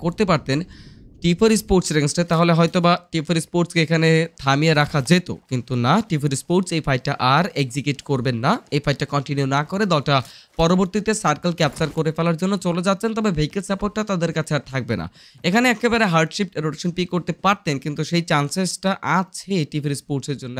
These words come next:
একেবারে রজক স্কুল হয়ে ইয়াসনে বলিয়ানো থেকে ব্লু জোনের কিছু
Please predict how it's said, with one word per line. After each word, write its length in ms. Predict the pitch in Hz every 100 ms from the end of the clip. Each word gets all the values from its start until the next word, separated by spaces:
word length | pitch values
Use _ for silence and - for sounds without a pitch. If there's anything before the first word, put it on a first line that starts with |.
| 127
একেবারে 280 | 143 135 131
রজক 240 | 127 123 131 131
স্কুল 220 | - 139 120
হয়ে 200 | 131 151 165 - - _ -
ইয়াসনে 360 | 131 123 135 127 123 120
বলিয়ানো 360 | 143 143 151 156 151
থেকে 240 | 156 170 170 135
ব্লু 160 | 135 127
জোনের 240 | 123 120 113
কিছু 160 | 131